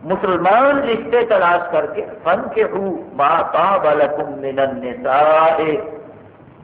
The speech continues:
اپنے دین اندر، اپنے ایمان اندر خیر خواہ رشتے تلاش کر کے دو دو شادیاں کرو، تین تین کرو، چار چار کرو۔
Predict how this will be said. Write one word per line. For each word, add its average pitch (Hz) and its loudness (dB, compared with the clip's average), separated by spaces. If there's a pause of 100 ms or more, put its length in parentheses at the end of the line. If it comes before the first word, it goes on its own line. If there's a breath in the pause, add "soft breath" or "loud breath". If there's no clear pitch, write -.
(520)
اپنے 185 -2 (200)
دین 214 0
اندر، 190 2
اپنے 208 -4
ایمان 196 0
اندر 587 2 (1700)
خیر 190 2 (140)
خواہ 240 2
رشتے 214 -2
تلاش 185 0
کر 151 0
کے 160 -6 (340)
دو 170 0
دو 202 2
شادیاں 139 -2
کرو، 131 -4
تین 180 -6
تین 135 -4
کرو، 170 -2
چار 175 0 (140)
چار 120 2 (120)
کرو۔ 135 -4